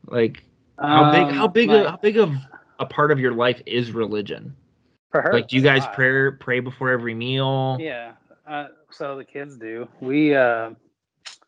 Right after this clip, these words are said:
Speaker 2: well, like, if it's a family get-together
Speaker 1: Do
Speaker 2: and stuff,
Speaker 1: you?
Speaker 2: like, the hold hands, I'll sit there. Doesn't mean I'm doing it,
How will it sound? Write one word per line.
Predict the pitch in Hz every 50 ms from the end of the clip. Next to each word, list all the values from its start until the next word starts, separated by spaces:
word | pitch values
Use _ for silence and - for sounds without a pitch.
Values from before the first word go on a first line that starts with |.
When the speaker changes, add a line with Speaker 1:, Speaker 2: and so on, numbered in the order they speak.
| _ _ _ _ _ _ _ _ _ _ _ _ _ _ _ _ -
Speaker 2:
well, | 135 123 120
like, | 117 113 110 104 -
if | 123 107
it's | 123 117 -
a | 120 -
family | - 127 117 120 123 117 113
get-together | 113 117 107 113 113 113 127 127
Speaker 1:
Do |
Speaker 2:
and | 117 113
stuff, | 117 131 143 165 202
Speaker 1:
you? | 233
Speaker 2:
like, | 113 107 104 104 -
the | - 110 104 107 107 110 107 -
hold | - 117 117 113 117 113
hands, | 117 113 107 107 110 113 117 117 - - _ _ _ _ _ _ _ _ _ _ _ _ _ -
I'll | 139 151
sit | - - 147 -
there. | - 110 123 139 - _ _ _ _ _ _ _ _ _ -
Doesn't | 139 120 123 117 117
mean | 113 113 110 107
I'm | 104 107 107 104 104 _ - 101 101 104 107 101 95 _ _ _ _ _
doing | - 110 123 147 139 117
it, | 110 120 110